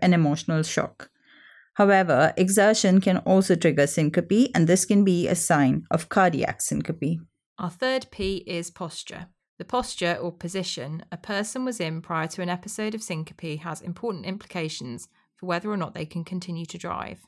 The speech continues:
Speaker 2: The D V L A states that someone who has had a single episode of vasovagal syncope while standing up can continue to drive and need not inform the D V L A. It also says that a person who has an episode while sitting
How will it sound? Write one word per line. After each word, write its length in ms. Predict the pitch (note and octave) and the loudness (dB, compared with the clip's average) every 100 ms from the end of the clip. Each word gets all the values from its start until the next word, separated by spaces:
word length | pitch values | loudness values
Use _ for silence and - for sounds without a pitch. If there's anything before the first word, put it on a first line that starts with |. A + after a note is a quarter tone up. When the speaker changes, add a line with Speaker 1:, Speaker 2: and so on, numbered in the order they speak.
| _ _ _ | _ _ _
Speaker 2:
The 80 | F#3 | -4
D 160 | A3+ | -4
V 80 | A#3 | -2
L 120 | C4 | 0
A 140 | A#3+ E3 | 0 0
states 360 | - D#3+ - | -2 -8 -8
that 140 | - D#3+ | -10 -8
someone 360 | G3+ F#3+ F#3+ | -6 -4 -2
who 100 | F#3 | -2
has 120 | F#3 F3+ | -2 -4
had 200 | F3+ - | -8 -8
a 40 | |
single 440 | - G3 G#3 A#3 B3+ | -8 -6 -4 -4 -6
episode 500 | G3+ - - E3+ D#3+ | -10 -10 -10 -8 -8
of 80 | E3+ | -4
vasovagal 580 | E3 F3 G3 F#3 G#3 | -4 -4 -6 -6 -8
syncope 720 | G#3 F3 E3 - - - - - _ _ _ _ | -6 -6 -6 -12 -18 -14 -14 -16 _ _ _ _
while 120 | F3 | -10
standing 480 | E3+ F3 F3 F3+ F3 | -6 -4 -2 -2 -4
up 220 | D#3 - | -6 -12
can 160 | - F#3 | -10 -4
continue 400 | G#3 G3+ A3+ A3+ | -2 0 0 0
to 80 | A3 | -2
drive 420 | F3+ D3 D3 D#3 | -2 -2 -2 -6
and 160 | F#3 F3 | -4 -2
need 200 | E3+ E3 | -2 -2
not 240 | F3+ F3 | -4 -4
inform 360 | F#3 F3 E3 D#3+ | -6 -8 -6 -6
the 60 | D#3 | -6
D 140 | E3 | -8
V 100 | E3+ | -10
L 120 | E3 | -10
A. 220 | F#3 - E3+ _ _ _ _ _ - | -8 -10 -14 _ _ _ _ _ -4
It 80 | G#3 | -2
also 280 | C4 D#4 C#4+ | -2 -2 -2
says 300 | G3+ E3+ - | 0 0 -2
that 120 | - | -12
a 40 | |
person 440 | - G#3+ A3 A3 A#3+ | -4 -2 -2 -2 -2
who 140 | B3 | 0
has 180 | A3 G3+ | 0 0
an 80 | F#3 | -2
episode 460 | F#3+ G#3+ - D#3+ | -4 -8 -8 -6
while 160 | E3+ D#3+ | -4 -4
sitting 500 | - A3 E3 D3 | -4 -6 -6 -6